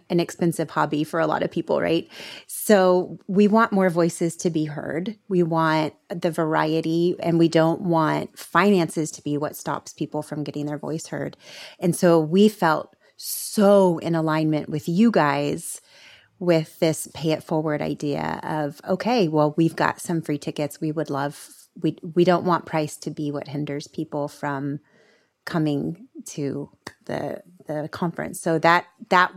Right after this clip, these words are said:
really meant a lot to us. Thank you for that. As far as other mindset issues, what would you say are, if you had to speak to a new podcaster,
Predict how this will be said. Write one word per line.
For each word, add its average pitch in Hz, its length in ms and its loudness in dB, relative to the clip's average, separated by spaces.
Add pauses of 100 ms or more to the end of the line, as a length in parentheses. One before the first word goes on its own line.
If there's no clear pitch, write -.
really 160 380 -4
meant 143 320 -12
a - 60 -12
lot - 280 -12
to - 200 -14
us. - 240 -18
Thank 156 240 -8
you 151 80 -10
for - 180 -20
that. - 240 -16 (1300)
As 220 240 2
far 254 480 2
as 180 880 -2 (800)
other 202 280 4
mindset 165 680 -2
issues, - 680 -10
what 214 200 2
would 269 260 0
you 208 140 2
say 160 920 -4
are, 165 600 -4 (500)
if 208 200 -2
you 240 140 6
had 226 200 2
to 208 80 4
speak - 360 -4
to - 180 -8
a 165 80 0
new 160 260 -2
podcaster, 165 1040 -8